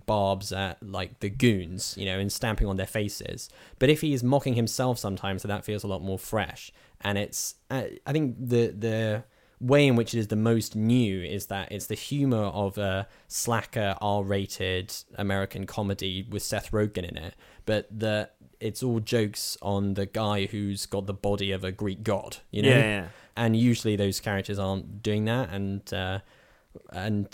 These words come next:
Speaker 1: the fact that he undercuts his own masculinity in that way is cool. And
Speaker 2: Yeah.
Speaker 1: I, and I like that, and that, that sort of stuff worked pretty well.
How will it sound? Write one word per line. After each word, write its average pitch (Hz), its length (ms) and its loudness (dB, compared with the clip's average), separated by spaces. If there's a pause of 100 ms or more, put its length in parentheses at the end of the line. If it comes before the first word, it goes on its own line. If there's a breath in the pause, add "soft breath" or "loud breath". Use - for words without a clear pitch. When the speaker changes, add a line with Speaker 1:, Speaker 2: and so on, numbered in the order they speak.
Speaker 1:
the 110 140 -4
fact 120 220 0
that 101 100 0
he 107 160 -2
undercuts 104 480 -2
his 101 140 -6
own 98 140 0
masculinity 98 600 -2
in 92 100 -4
that 90 220 -6
way 92 420 -2
is 92 560 -4
cool. 185 300 4 (160)
And 190 100 2
Speaker 2:
Yeah. 196 100 4
Speaker 1:
I, 110 120 -2
and 110 100 2
I 110 60 4
like 110 200 4
that, 95 120 -2
and 107 100 0
that, 110 120 -2
that 117 160 -2
sort 101 160 -8
of 95 80 -6
stuff - 260 -6
worked 95 240 -4
pretty 98 200 -4
well. 95 360 -4